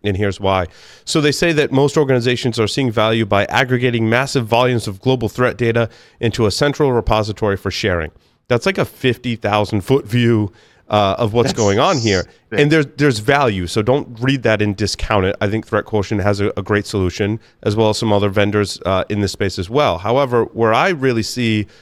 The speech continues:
Speaker 1: the rubber meeting the road is when you look at an automation and orchestration solution.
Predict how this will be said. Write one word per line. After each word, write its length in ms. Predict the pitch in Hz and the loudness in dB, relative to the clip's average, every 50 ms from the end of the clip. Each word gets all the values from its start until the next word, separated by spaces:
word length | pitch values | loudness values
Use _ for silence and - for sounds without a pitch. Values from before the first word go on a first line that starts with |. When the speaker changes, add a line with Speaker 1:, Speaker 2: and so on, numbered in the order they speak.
| - - - | -20 -20 -8
Speaker 1:
the 100 | - 107 | -4 0
rubber 280 | 101 120 143 143 123 110 | 2 2 2 2 2 0
meeting 260 | 117 120 113 107 101 | 0 0 0 0 -2
the 80 | 92 90 | -2 0
road 260 | 110 135 131 117 104 | 2 2 2 2 2
is 100 | 98 92 | 0 -2
when 140 | 110 107 104 | -2 -2 0
you 80 | 101 | 0
look 180 | 104 131 139 - | 0 0 0 0
at 220 | 127 110 104 - - | 0 -2 -2 -4 -2
an 80 | 104 | -2
automation 460 | 107 107 107 104 104 107 104 - - 101 | 0 0 0 0 -2 -2 -2 -2 -4 -2
and 100 | 95 101 | 0 0
orchestration 840 | 101 92 - 95 - - - 123 127 117 - 127 104 95 92 87 - _ _ _ | 0 -2 -2 -6 -8 -4 -2 -2 -2 -2 -2 -2 -2 -2 -4 -6 -10 _ _ _
solution. 600 | - - 131 113 95 95 87 - 92 87 87 90 | -6 -4 -2 -2 0 -2 -2 -4 -4 -6 -6 -8